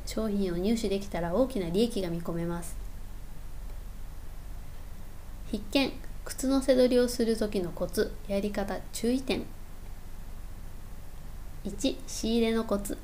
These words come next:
アウトレットモールや有名通販サイトから仕入れる場合、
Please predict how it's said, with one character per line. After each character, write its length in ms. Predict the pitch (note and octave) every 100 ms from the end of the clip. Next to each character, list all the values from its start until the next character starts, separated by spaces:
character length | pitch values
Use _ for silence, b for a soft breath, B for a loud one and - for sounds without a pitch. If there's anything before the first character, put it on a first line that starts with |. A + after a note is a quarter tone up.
| - - B B B B B -
ア 80 | A3
ウ 80 | A#3
ト 140 | C#4
レ 100 | C#4
ッ 60 | C#4
ト 120 | C#4
モ 220 | C4+ C#4+
ー 40 |
ル 100 | A#3+
や 180 | G3+ F#3+ F#3+ G#3+
有 200 | A3 G#3+
名 240 | G#3+ A3
通 260 | G#3+ A#3 A#3
販 140 | A3+ A3+
サ 180 | A#3
イ 60 | G#3+
ト 100 | G#3
か 120 | F#3+
ら 100 | F3
仕 160 | E3+ G#3
入 80 | G#3
れ 120 | G3+
る 100 | F3
場 160 | G3+
合、 60 | F3+